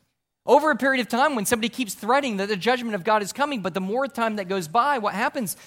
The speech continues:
Well, I'm, we're not really even convinced that this thing is ever going to happen, because look how much time has gone by. They also begin to become lulled to sleep and comfortable. Why? Because, because of their, uh, because of their own security.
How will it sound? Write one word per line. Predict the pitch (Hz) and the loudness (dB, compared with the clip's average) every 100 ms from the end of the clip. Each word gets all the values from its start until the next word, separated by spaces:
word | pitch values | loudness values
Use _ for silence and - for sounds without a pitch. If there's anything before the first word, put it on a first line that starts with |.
| - - | -20 -8
Well, | - 190 190 - _ 92 120 - | 0 0 0 -18 _ -20 -18 -2
I'm, | 147 175 | -2 0
we're | 170 | -2
not | 294 190 | -2 -2
really | 165 160 | -2 -2
even | 165 175 185 180 | -4 -4 -6 -6
convinced | - 180 180 196 - | -6 -4 -4 -4 -6
that | 180 | -6
this | 185 | -8
thing | - 208 | -6 -6
is | 202 180 185 | -6 -6 -4
ever | 196 202 | -4 -4
going | 185 196 190 | -4 -4 -2
to | |
happen, | 180 247 254 185 | -4 -6 -8 -8
because | 190 165 | -6 -6
look | 160 208 | -8 -8
how | 233 | -8
much | 214 - | -8 -10
time | 202 208 330 247 | -14 -14 -12 -12
has | 131 | -14
gone | - 113 | -14 -14
by. | 104 110 - _ _ _ _ _ _ _ - | -16 -18 -20 _ _ _ _ _ _ _ 0
They | 196 | 2
also | 262 311 220 | 2 0 -2
begin | 180 190 | -2 -4
to | 180 | -4
become | 185 202 202 185 | -4 -2 -2 -2
lulled | 185 196 196 | 0 0 0
to | 180 | -6
sleep | - 233 254 | -6 -8 -8
and | 180 | -8
comfortable. | 220 247 202 190 | -6 -6 -4 -2
Why? | 175 190 247 | 0 0 0
Because, | 190 190 196 - - - | -2 0 -2 -2 -14 -6
because | 185 208 185 - | -2 0 -2 -4
of | - 185 | -2 0
their, | 196 190 - - - | 0 -2 -6 -12 0
uh, | 165 | 0
because | 160 185 226 202 | 2 0 -2 -2
of | |
their | 185 202 | -2 -2
own | 202 196 | -2 -4
security. | 185 - 247 294 294 160 | -6 -8 -10 -10 -10 -14